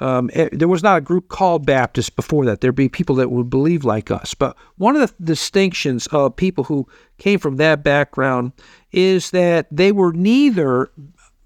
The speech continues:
uh, Catholic nor Protestants as Christians. Now, why I say that is because actually Baptists got persecuted by both.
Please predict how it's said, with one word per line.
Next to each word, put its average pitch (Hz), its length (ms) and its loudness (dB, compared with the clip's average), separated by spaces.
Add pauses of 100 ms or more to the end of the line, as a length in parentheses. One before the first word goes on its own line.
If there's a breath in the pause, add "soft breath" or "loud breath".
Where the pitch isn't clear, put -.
(320)
uh, 135 120 -6
Catholic 190 560 0
nor 175 220 2
Protestants 123 800 -2
as 123 240 -2
Christians. - 640 -4 (640 soft breath)
Now, 165 100 -2
why 208 180 2
I - 20 2
say 226 300 2
that 143 400 -2
is 151 160 -4
because 160 540 0
actually 175 340 0
Baptists 196 440 0
got 170 200 0
persecuted 160 480 -4
by 123 160 -2
both. 127 380 0